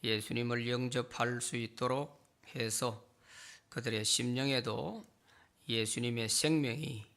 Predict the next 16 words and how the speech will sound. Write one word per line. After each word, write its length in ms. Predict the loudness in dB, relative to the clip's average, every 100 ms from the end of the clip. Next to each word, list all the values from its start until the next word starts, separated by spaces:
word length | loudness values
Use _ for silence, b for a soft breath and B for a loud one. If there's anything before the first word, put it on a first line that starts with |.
| _
잉태되는 840 | -6 -6 -2 -2 -2 -4 -6 -6 -12 _ b b b b -8
그런 300 | -4 -2 0
성탄의 640 | -2 -2 -4 -2 0 0
계절이 680 | -2 -4 -4 -4 -2 -4 -8 -20 _ _ _ _ _
되기를 640 | -4 -2 -2 -6 -4 -6
바랍니다. 640 | -8 -8 -8 -12 -14 -16 -16 _ B B B B B B
성탄을 720 | -6 -4 0 4 4 4 0
위해 500 | 0 4 6 6 2 -4 0
헌신한 600 | 6 6 8 8 8 6
요셉은 520 | 4 2 0 -2 -10 -12 -20 -20 b b b
그리스도의 840 | -6 -2 0 2 4 6 6 4 0
조상의 580 | 0 2 4 4 2 0
반열에 440 | -2 0 0 0
오르게 480 | 0 -2 -2 0 0
되었고, 720 | 0 -2 -4 -6 -4 -4 -8 -16 -20 _ 0
마리아는 760 | 4 6 8 6 6 4 0